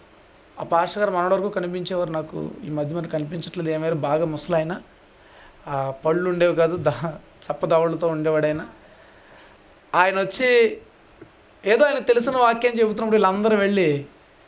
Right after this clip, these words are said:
నమ్మకంగా ప్రతిరోజు వీరి కుటుంబంలో నుంచి బియ్యం తీసేవారు. వంట చేసే ముందు తీసి అవి జాగ్రత్త చేసి ఆయనకి ఇచ్చేవారు. ఒక్కొక్కసారి మా అమ్మగారికి వెళ్ళడానికి వీలు పడేది కదా, ఎందుకంటే మా నాన్నగారు ఉండేవారు ఇంటి దగ్గర,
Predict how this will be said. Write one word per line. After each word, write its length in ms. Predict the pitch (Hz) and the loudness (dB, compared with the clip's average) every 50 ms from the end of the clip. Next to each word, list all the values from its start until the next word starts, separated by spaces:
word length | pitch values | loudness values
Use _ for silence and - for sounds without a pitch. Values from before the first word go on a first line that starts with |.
| _ _ - - - _ - | _ _ -20 -20 -20 _ -2
నమ్మకంగా 600 | 160 165 185 214 247 277 277 277 285 285 285 277 | 0 0 2 2 2 2 4 4 4 4 4 2
ప్రతిరోజు 880 | 254 - 214 214 214 233 262 254 277 294 302 311 311 - 269 226 160 - - - - - - - - - - _ _ - - | 4 4 2 0 0 0 -2 2 4 6 6 6 6 4 2 0 -2 -2 -8 -14 -20 -20 -20 -20 -20 -20 -20 _ _ -8 -4
వీరి 140 | 202 208 214 | -4 -4 -4
కుటుంబంలో 460 | 233 226 233 269 269 269 262 262 262 | -4 -4 -2 2 4 4 4 4 4
నుంచి 160 | 262 214 208 | 0 -2 -2
బియ్యం 260 | 180 214 - 262 254 | 0 0 0 0 -2
తీసేవారు. 440 | 233 240 226 - 240 208 165 143 - - - - - - - - - - - - - - - - - - - - - 170 | -2 -2 0 0 2 2 0 0 -4 -6 -16 -20 -20 -20 -20 -20 -20 -20 -14 -10 -10 -10 -10 -10 -14 -20 -20 -10 -4 0
వంట 160 | 175 185 202 | 0 2 2
చేసే 260 | 202 202 185 - 196 | 2 2 2 0 -4
ముందు 440 | 170 151 147 - - - - - - | -8 -8 -8 -12 -14 -18 -20 -14 -8
తీసి 380 | 180 190 180 - - 285 370 - - - - - - - - _ _ _ - - | -6 -6 -6 -4 -6 -6 -8 -8 -14 -20 -20 -20 -20 -20 -20 _ _ _ -6 -2
అవి 80 | 160 156 | 0 2
జాగ్రత్త 600 | 135 156 151 160 165 180 185 180 - 156 - - | 4 4 4 4 4 2 0 0 -2 -6 -2 0
చేసి 320 | 175 180 180 175 240 311 - - - - _ _ _ _ _ - - _ - - - - - - | 0 0 0 -2 -4 -8 -8 -10 -16 -20 _ _ _ _ _ -20 -20 _ -20 -20 -18 -4 0 2
ఆయనకి 220 | 196 196 185 175 | 2 2 2 -2
ఇచ్చేవారు. 360 | 175 - - 147 147 143 - | -2 -2 -2 -4 -4 -4 -6
ఒక్కొక్కసారి 500 | - 180 190 220 214 202 - 226 233 240 | -4 0 0 0 0 2 2 2 2 4
మా 100 | 233 220 | 4 2
అమ్మగారికి 360 | 214 214 214 226 233 220 208 | 2 2 4 2 2 4 4
వెళ్ళడానికి 320 | 214 208 208 220 220 214 202 | 4 4 2 2 0 0 0
వీలు 140 | 208 208 190 | 0 0 2
పడేది 220 | 208 196 190 185 | 2 2 4 4
కదా, 80 | 185 185 | 2 2
ఎందుకంటే 220 | 185 208 214 202 | 2 0 0 0
మా 80 | 196 185 | 2 2
నాన్నగారు 320 | 180 180 185 185 196 185 | 2 2 4 4 2 2
ఉండేవారు 240 | 185 180 180 165 160 | 4 2 2 2 2
ఇంటి 120 | 151 143 | 0 0
దగ్గర, 200 | 151 147 151 - | -2 -2 -4 -6